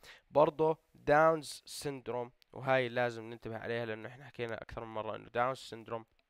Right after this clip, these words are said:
آه، موجود فيها كثير anomalies أو it is associated with، آه، different anomalies، وبرضه ممكن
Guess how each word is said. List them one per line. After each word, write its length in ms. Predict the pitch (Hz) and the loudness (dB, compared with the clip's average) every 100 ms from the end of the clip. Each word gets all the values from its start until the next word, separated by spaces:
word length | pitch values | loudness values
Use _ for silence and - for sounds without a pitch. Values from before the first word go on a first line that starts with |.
| _ _ _ _ _ _ _ _ _ _ _ - - - - | _ _ _ _ _ _ _ _ _ _ _ -20 -18 -18 -4
آه، 600 | 120 117 117 120 120 120 | 2 4 4 2 2 0
موجود 440 | 113 123 123 139 | -2 -6 -4 -8
فيها 200 | - 127 | -4 -4
كثير 320 | - - 131 | 0 0 0
anomalies 600 | - 117 117 110 110 123 | -2 -4 -4 -6 -10 -10
أو 240 | - 110 - | -8 -8 -10
it 180 | - 120 | -14 -12
is 20 | |
associated 600 | 98 127 - 127 113 113 | -10 -10 -8 -8 -10 -12
with، 140 | 113 - - - - | -14 -14 -20 -20 -10
آه، 440 | - 110 110 110 - _ _ _ _ - | -2 0 2 0 -2 _ _ _ _ -4
different 500 | 135 - 113 113 _ _ _ 104 | -4 -4 -8 -8 _ _ _ -4
anomalies، 520 | 117 110 104 147 - - - - | -2 -2 -4 -10 -12 -20 -20 2
وبرضه 880 | 160 185 180 _ _ 139 160 139 139 | 10 10 8 _ _ 2 2 2 -2
ممكن 440 | 147 - 139 131 | -2 -6 -8 -8